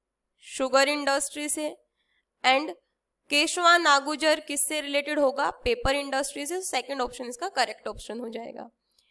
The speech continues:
नेक्स्ट क्वेश्चन आता है which of the following committee is not related with poverty?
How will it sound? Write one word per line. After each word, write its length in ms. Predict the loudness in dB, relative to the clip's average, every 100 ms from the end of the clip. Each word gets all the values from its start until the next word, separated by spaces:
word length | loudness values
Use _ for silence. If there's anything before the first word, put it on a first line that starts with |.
| _ _ _ _ _ _ _ -4
नेक्स्ट 260 | -2 0
क्वेश्चन 300 | 0 0 2
आता 240 | 2 4 6
है 140 | 4
which 180 | 2 0
of 120 | 0
the 120 | 0
following 460 | 2 4 4 2 0
committee 520 | 4 2 2 -4 -6 -4
is 100 | -4 0
not 160 | 0
related 500 | 0 0 0 -2 -6
with 160 | -6 -8 -2 -2
poverty? 520 | -2 -4 -6 -10